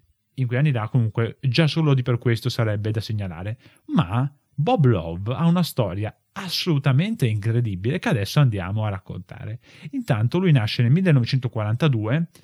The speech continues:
ed è uno di quattordici figli e, avendo un padre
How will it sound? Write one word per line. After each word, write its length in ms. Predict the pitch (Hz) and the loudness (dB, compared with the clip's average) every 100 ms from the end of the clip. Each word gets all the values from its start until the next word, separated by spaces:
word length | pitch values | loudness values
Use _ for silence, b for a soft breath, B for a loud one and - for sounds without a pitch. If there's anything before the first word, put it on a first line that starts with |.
| b b | b b
ed 160 | 185 180 | 0 2
è 100 | 170 | 2
uno 180 | 190 196 | 2 2
di 140 | 151 | 2
quattordici 760 | - 160 143 156 151 139 135 120 | 2 -2 0 0 2 2 0 -4
figli 420 | - 104 107 113 127 _ b b b _ | -6 -6 -2 -2 -2 _ b b b _
e, 320 | 180 139 - | 2 2 0
avendo 440 | - 139 170 175 131 | -2 -2 2 4 4
un 120 | 120 | 2
padre 500 | 147 147 123 113 101 | 2 2 2 0 -2